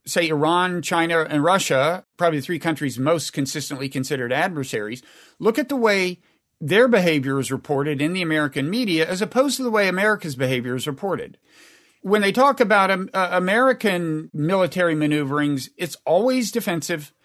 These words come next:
And moreover, there's always reporting about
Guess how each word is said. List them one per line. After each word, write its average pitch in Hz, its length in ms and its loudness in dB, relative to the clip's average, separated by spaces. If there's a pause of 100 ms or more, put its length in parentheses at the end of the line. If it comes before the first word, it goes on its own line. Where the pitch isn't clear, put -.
(380)
And 160 400 4
moreover, 196 520 2
there's 147 220 -2
always 208 680 2 (300)
reporting 208 580 0
about 151 500 4